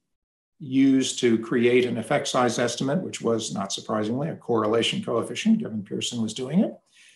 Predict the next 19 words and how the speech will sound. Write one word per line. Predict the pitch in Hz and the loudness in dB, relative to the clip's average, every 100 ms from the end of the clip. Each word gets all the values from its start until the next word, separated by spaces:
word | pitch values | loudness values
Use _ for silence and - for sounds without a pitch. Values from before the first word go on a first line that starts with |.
| _ _ _ _ _ | _ _ _ _ _
And, | 143 135 131 135 | 2 4 4 6
uh, | 123 131 | 8 8
then | 120 127 | 6 4
he | 131 | 2
combined | 135 147 160 220 | 2 4 8 10
those | 139 113 | 10 6
across | 120 120 113 - | 4 2 0 0
studies | 123 113 117 | -2 0 0
to | - | -2
try | 127 131 | -4 -2
to | 120 - _ | -2 -4 _
conclude | 120 - - 196 151 - | -8 -4 4 6 6 6
something | - 143 143 120 | 2 2 2 2
about | 117 113 113 | 4 2 0
the | - 110 110 | -2 -2 0
effectiveness | 107 110 117 131 101 104 - | 0 0 0 0 -2 -2 -4
of | 101 | -6
the | 101 | -6
vaccine. | 110 101 - - 165 127 92 | -6 -4 -6 -4 -2 -2 -6